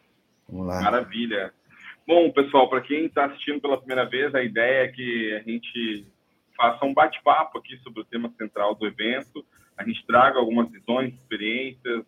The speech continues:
Speaker 2: projetos, coisas legais que a gente, que a gente já trabalhou, já passou, enfim, passa um pouco da nossa experiência aí pra quem tá nos escutando, nos assistindo. A gente, quando pensou nesse tema,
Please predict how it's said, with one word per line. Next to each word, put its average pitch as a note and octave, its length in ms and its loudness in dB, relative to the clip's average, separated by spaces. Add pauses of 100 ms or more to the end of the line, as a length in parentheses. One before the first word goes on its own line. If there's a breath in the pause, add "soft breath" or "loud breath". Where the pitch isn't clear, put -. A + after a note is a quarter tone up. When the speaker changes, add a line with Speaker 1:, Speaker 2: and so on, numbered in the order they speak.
(140)
Speaker 2:
projetos, A2 600 0 (160)
coisas A2 300 -4
legais G#2+ 440 0 (640)
que - 80 0
a A2+ 100 4
gente, G2+ 1040 -6 (240)
que G#2 80 -6
a G2 80 -2
gente G2 640 -12 (360)
já G#2 120 -2
trabalhou, G#2+ 600 4
já G2+ 120 -4
passou, A#2+ 500 0
enfim, B2 320 -2 (100)
passa A#2 360 4
um B2+ 60 -14
pouco C3+ 360 -6
da A2+ 80 -2
nossa G#2+ 220 -4
experiência G#2 520 -10
aí G#2+ 80 -6
pra G#2+ 140 -10
quem G#2+ 160 -20
tá G2+ 280 -4 (540)
nos A2+ 140 -2
escutando, A#2 540 0
nos A#2 80 -6
assistindo. A2+ 500 -4
A F#2 140 -10
gente, A#2 500 0 (380 soft breath)
quando B2+ 240 4
pensou C3 380 4
nesse C3+ 260 2
tema, C3 580 4